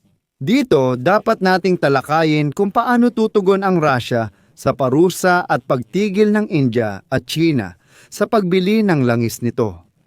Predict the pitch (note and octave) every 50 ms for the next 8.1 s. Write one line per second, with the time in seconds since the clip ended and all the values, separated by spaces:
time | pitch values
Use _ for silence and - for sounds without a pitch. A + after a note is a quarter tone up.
0 | _ _ _ _ _ _ _ - - F3 - G#3+ - A3+ A3 G3 D#3+ C#3 C3 C3
1 | C3 B2 _ _ _ _ - - E3+ G#3 G#3+ A3 - - B2+ B2 A#2 G#2+ - -
2 | _ _ _ _ _ _ _ _ _ _ - B3 C#4+ D4+ C#4+ - C4 B3 B3 A#3+
3 | G#3 E3+ D3+ C#3 - C#3+ B2 C3+ D3+ D#3+ F3 F3 C#3+ D3+ - F3+ F3+ G#3+ - A3
4 | - - - C#3+ C3 A#2+ A2+ A2+ _ _ _ _ - F3 F#3 G3+ G3+ G3+ G3+ F3
5 | F3+ F3+ F3 - D#3+ D#3 - - F#3 F#3+ E3+ E3+ F#3+ F#3 F3+ E3+ E3 - D3+ C3+
6 | C3+ - F#3 F#3+ - - - E3 E3+ E3+ F3 F3+ F3+ F#3 F#3 F#3 G3 G#3+ F3+ A#2+
7 | - - - _ _ _ _ - C#3+ C#3+ - E3 F3+ F#3+ F#3+ F#3+ F3+ F#3 F3 E3
8 | - F#3